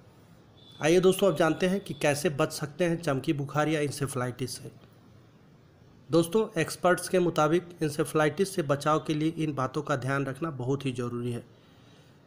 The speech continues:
जिसमें सबसे पहला है, इंसेफ्लाइटिस का ही एक रूप है जापानी बुखार, जो मच्छरों के कारण फैलता है, इसलिए अपने आसपास साफ सफाई रखें और मच्छरों को न पनपने दें। दूसरा है,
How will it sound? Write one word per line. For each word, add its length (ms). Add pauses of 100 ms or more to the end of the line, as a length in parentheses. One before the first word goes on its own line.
जिसमें 260
सबसे 280
पहला 320
है, 160 (220)
इंसेफ्लाइटिस 680
का 120
ही 240
एक 220
रूप 240
है 140
जापानी 440
बुखार, 460 (640)
जो 120
मच्छरों 400
के 120
कारण 300
फैलता 440
है, 200 (100)
इसलिए 280
अपने 280
आसपास 480
साफ 280
सफाई 340
रखें 300 (600)
और 160
मच्छरों 380
को 140
न 180
पनपने 460
दें। 200 (1080)
दूसरा 360
है, 260